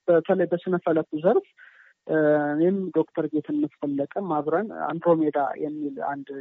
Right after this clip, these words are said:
ትልቅ የስነ ፈለክ መጽሐፍ የጥንቱ ኢትዮጵያውያንም የስነ ፈለክ ሞደርኑንም አስትሮኖሚ ጨምረን በመጽሐፋችን ብዙ ሰዎች እያነበቡ የስነ ፈለክ እውቀታቸው፣ እ፣ በጣም፣ በጣም እያደገና ወደ ጥንቱም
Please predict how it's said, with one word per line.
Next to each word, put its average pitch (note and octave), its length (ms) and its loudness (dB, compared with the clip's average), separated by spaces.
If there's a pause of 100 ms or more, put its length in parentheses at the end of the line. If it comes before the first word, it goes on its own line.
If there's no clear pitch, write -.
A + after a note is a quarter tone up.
(220)
ትልቅ F3+ 280 -6
የስነ D#3+ 320 -4
ፈለክ D3 340 -2
መጽሐፍ C#3 460 -4
የጥንቱ D#3+ 360 -4
ኢትዮጵያውያንም D3+ 600 -4
የስነ D3 300 -6
ፈለክ C#3+ 340 -6 (140)
ሞደርኑንም D3 720 -2
አስትሮኖሚ D3+ 540 -6 (100)
ጨምረን D3 460 -2 (560)
በመጽሐፋችን F#3 800 2
ብዙ A3+ 240 0
ሰዎች G#3+ 340 4
እያነበቡ E3 600 0 (100)
የስነ F3+ 320 2
ፈለክ D#3 300 -2
እውቀታቸው፣ D#3+ 720 -2
እ፣ D3+ 140 0 (360)
በጣም፣ D#3+ 300 -4 (100)
በጣም D3+ 320 -6
እያደገና D#3 720 -2 (500)
ወደ E3+ 220 6
ጥንቱም E3+ 480 -6